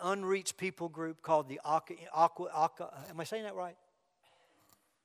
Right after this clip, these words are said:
Auca Indians, the Auca Indians. And remember, all four were killed. All four were killed. Uh, one was Elizabeth Elliot's husband. You remember Elizabeth Elliot went back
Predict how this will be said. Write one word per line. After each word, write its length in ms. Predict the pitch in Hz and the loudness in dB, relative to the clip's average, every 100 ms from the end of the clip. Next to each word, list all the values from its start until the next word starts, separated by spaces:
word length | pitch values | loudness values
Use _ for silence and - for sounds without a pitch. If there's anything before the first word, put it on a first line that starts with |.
| _ _ _ _ _ _ _ _ _ | _ _ _ _ _ _ _ _ _
Auca 340 | 180 208 - 185 | 12 12 10 0
Indians, 540 | 185 165 117 98 - - | 0 0 -4 -8 -16 0
the 80 | 165 | 12
Auca 260 | 175 170 | 12 10
Indians. 320 | 185 165 120 - - - | -2 -2 -6 -10 -16 -8
And 120 | 175 | -4
remember, 320 | 185 240 214 196 | 2 4 4 2
all 320 | 190 214 240 240 | 8 12 12 10
four 640 | - 240 220 165 139 127 _ _ _ - | 6 6 6 4 0 -4 _ _ _ -8
were 140 | 160 143 | -6 -4
killed. 340 | - 175 107 - _ _ _ _ _ _ _ _ _ _ _ _ _ _ - | -2 -2 -2 -10 _ _ _ _ _ _ _ _ _ _ _ _ _ _ 6
All 220 | 185 214 | 8 8
four 340 | - 226 180 147 | 6 2 2 0
were 80 | |
killed. 300 | - 175 120 - - _ | 0 0 0 -6 -20 _
Uh, 300 | 196 165 151 | 0 2 2
one 420 | 175 175 220 240 | 0 4 6 6
was 200 | 220 202 | 4 2
Elizabeth 420 | 190 208 190 208 190 | 4 4 4 2 4
Elliot's 420 | 190 196 190 190 | 6 8 6 4
husband. 400 | - 202 - 120 | 6 6 4 -6
You 60 | 131 | -8
remember 240 | 165 165 | -6 -4
Elizabeth 400 | 156 185 175 165 | 0 0 -2 2
Elliot 340 | 180 185 185 185 | 4 6 2 0
went 300 | 180 180 143 | -2 0 8
back 280 | 180 151 | 8 8